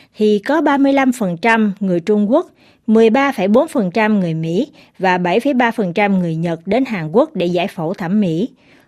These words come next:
Nguồn thu từ dịch vụ này đã tăng vọt gấp bốn lần, từ năm phẩy bảy tỷ won, tương đương với bốn phẩy hai triệu euro năm hai nghìn lẻ chín, lên hai trăm hai mươi mốt tỷ won trong năm hai nghìn không trăm mười bảy.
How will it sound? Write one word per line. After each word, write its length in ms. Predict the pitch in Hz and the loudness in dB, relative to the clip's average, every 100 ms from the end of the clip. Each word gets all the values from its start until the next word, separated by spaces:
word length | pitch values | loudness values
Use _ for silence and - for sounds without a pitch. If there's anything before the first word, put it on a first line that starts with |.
| - | 0
Nguồn 280 | 233 226 226 | 4 4 4
thu 240 | 254 247 247 | 2 2 2
từ 100 | 196 | 2
dịch 200 | 180 180 | 0 -2
vụ 200 | 175 170 | -2 -2
này 300 | 202 190 175 | -2 -2 -2
đã 140 | 190 | -4
tăng 320 | 233 240 220 202 | -2 0 0 0
vọt 180 | 175 170 | -2 -4
gấp 260 | 254 269 | -6 0
bốn 220 | 233 285 | 4 4
lần, 340 | 359 262 190 170 - - _ | 2 0 -2 -4 -12 -20 _
từ 220 | 214 208 | 2 4
năm 220 | 233 294 | 4 2
phẩy 140 | 247 202 | 0 -2
bảy 200 | 175 190 | -2 -2
tỷ 260 | - 175 | -2 -2
won, 380 | 247 240 226 214 - _ _ | 0 0 0 0 -4 _ _
tương 220 | 262 247 233 | 0 4 6
đương 280 | 240 233 | 6 4
với 300 | 220 226 277 | 2 0 -2
bốn 300 | 262 233 294 | 2 4 2
phẩy 180 | 330 214 | 0 -4
hai 260 | 262 269 262 | -2 -2 -2
triệu 180 | - 160 | -4 -4
euro 480 | - 208 202 214 196 - - _ - | -2 -2 0 2 0 -4 -20 _ -2
năm 260 | 247 247 | 2 2
hai 160 | 233 240 | 2 2
nghìn 200 | 208 160 | 0 -2
lẻ 140 | 156 | -6
chín, 360 | 165 - 233 320 - _ - | -4 0 2 0 -6 _ -6
lên 360 | 214 220 208 | 0 0 0
hai 220 | 208 269 269 | 0 0 0
trăm 260 | 262 254 | 2 2
hai 180 | 240 262 | 2 2
mươi 80 | 240 | 4
mốt 200 | 247 349 - | 4 2 -2
tỷ 180 | 165 208 | -2 0
won 360 | 240 220 202 - | 0 0 -2 -4
trong 220 | 214 202 | -4 -2
năm 200 | 208 196 | -2 -2
hai 160 | 196 220 | -2 -2
nghìn 180 | 202 160 | -4 -6
không 180 | 196 196 | -6 -4
trăm 220 | 196 185 | -4 -2
mười 140 | 156 | -4
bảy. 320 | 151 143 175 | -6 -6 -8